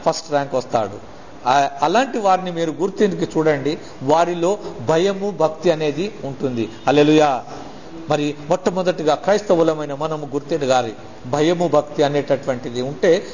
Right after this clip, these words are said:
ఆ దేవుని నుంచి మనము జ్ఞానాన్ని సంపాదించుకుంటాము. అది మరి సొలొమోన్ రాజు సామెతల గ్రంథము ఒకటో అధ్యాయం ఏడో వచనంలో చాలా స్పష్టమైనటువంటి ధోరణిలో చెప్పినటువంటి మాట. సామెతలు ఒకటి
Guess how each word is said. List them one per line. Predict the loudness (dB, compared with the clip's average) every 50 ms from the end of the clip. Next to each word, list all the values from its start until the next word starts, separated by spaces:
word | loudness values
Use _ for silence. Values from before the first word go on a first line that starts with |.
| -6 0 0
ఆ | 0
దేవుని | 2 4 4 4 4 4 0 -4 -8
నుంచి | -10 -10 -10 -10 -6
మనము | -6 -4 -4 -2 -4 -4 -8 -8 -10 -16 -14 -10
జ్ఞానాన్ని | -2 2 2 2 2 2 0 -2 -4 -6
సంపాదించుకుంటాము. | -6 -6 -6 -2 0 0 0 0 -4 -8 -8 -10 -10 -2 0 0 0 0 -4 -10 -14 -4 -4
అది | 0 2 2 2 2 0 -6 -10 -2 0
మరి | 2 2 2 2
సొలొమోన్ | 2 2 2 2 0 -2 0 2
రాజు | 2 2 2 0 -4 -6 -8 -12 -6
సామెతల | 0 0 0 2 2 0 2 2 2 2
గ్రంథము | 2 0 0 0 0 -2 -2 -6 -10 -12 -16 -16 -16 -16 -16 -16 -16 -8 -2 -2
ఒకటో | 0 0 2 2 4 4
అధ్యాయం | 4 4 2 2 2 2 2 2 0 0
ఏడో | 2 4 4 6 4
వచనంలో | 4 2 -2 -4 -4 -4 -2 0 2
చాలా | 2 2 2 0
స్పష్టమైనటువంటి | 0 0 -2 -2 -2 -2 -4 -6 -4 -6 -6 -4 -4 -4 -2 -2 0
ధోరణిలో | 4 4 4 4 2 -2 -4 -2 0 0 0 -2 -6 -12 -12 -2 -2
చెప్పినటువంటి | -2 -2 2 0 0 2 2 2 0 2 0 0
మాట. | 2 2 0 0 -2 -4 -6 -6 -10 -14 -14 -14
సామెతలు | -2 0 2 2 2 0 0 0 0 0 2 2
ఒకటి | 0 2 2 2 2 4 2 2 2 0 -4